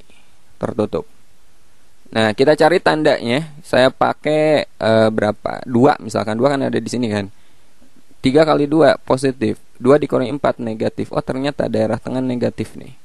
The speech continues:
Positif kali negatif kan negatif. Berarti daerah sini positif, daerah sini positif. Yang kita cari kurang dari sama dengan nol, berarti negatif atau nol. Daerah sini, daerah negatifnya.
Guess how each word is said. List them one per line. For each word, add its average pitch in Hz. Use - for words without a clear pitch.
Positif 120
kali 120
negatif 113
kan 147
negatif. 104
Berarti 113
daerah 104
sini -
positif, 147
daerah 104
sini 113
positif. -
Yang 147
kita 160
cari 180
kurang 170
dari 165
sama 147
dengan 143
nol, 143
berarti 117
negatif 131
atau -
nol. 120
Daerah 123
sini, 143
daerah 113
negatifnya. 120